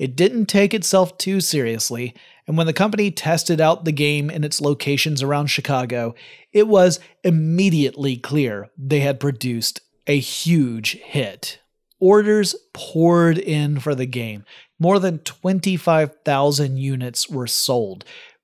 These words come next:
Players were going crazy finding out how to pull off fatalities, and the game's practice of loser pays,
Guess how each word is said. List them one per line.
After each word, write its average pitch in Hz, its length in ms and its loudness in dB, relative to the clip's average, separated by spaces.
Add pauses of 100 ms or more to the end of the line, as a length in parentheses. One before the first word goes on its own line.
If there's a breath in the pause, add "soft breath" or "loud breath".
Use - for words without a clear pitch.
Players 196 600 2 (320 soft breath)
were 165 140 0
going 165 340 -2
crazy 190 920 0
finding 147 360 -2
out 143 140 -4
how 143 160 0
to 131 80 0
pull 147 320 0
off 135 240 0
fatalities, 113 760 -8 (340 loud breath)
and 151 120 2
the 165 60 2
game's 185 360 0
practice 165 440 0
of 131 220 -2
loser 160 540 2
pays, 156 560 2